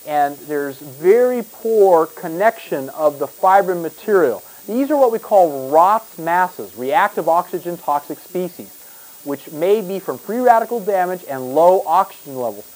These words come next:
not enough exercise, and a high-fat diet. These little spots in the blood show,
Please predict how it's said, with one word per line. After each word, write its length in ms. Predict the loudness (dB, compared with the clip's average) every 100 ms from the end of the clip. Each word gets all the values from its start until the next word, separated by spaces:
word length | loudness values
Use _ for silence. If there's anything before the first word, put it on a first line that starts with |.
| -20
not 240 | -4 2 2
enough 200 | 2 -2
exercise, 640 | -4 -4 -8 0 2 0 -4
and 80 |
a 60 | -12
high-fat 540 | -4 -4 -2 -4 -4
diet. 380 | -4 -2 -2 -6 -16 -20 -20 -20 -16 -6
These 180 | -6
little 280 | -2 0 0
spots 720 | -2 -2 2 4 2 -2 -14
in 180 | -8 -6
the 80 | -6
blood 440 | 0 4 4 2 -10 -20 -20
show, 540 | -20 -4 2 4 4